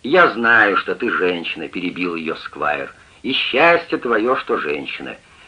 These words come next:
Если бы ты была мужчиной, так я бы уж дал тебе щелчка.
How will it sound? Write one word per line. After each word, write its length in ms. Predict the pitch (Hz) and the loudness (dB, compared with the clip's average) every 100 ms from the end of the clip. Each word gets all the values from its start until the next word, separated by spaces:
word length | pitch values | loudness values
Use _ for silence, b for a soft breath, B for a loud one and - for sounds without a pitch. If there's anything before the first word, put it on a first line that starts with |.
| b | b
Если 440 | - 175 220 202 185 | 2 8 8 8 4
бы 120 | 175 | 2
ты 200 | 175 190 | 4 4
была 320 | 165 156 165 | 4 6 8
мужчиной, 760 | 151 120 - - 220 208 95 - | 6 2 -2 -2 -2 -2 -2 -4
так 240 | 104 - | -6 -2
я 220 | 165 196 | 4 6
бы 160 | 170 170 | 6 2
уж 240 | 156 - - | 0 -2 -6
дал 300 | - 175 170 | 4 6 6
тебе 280 | - 98 95 | 2 -4 -4
щелчка. 760 | - - 95 82 - - 71 | -4 -4 -6 -4 -6 -2 -2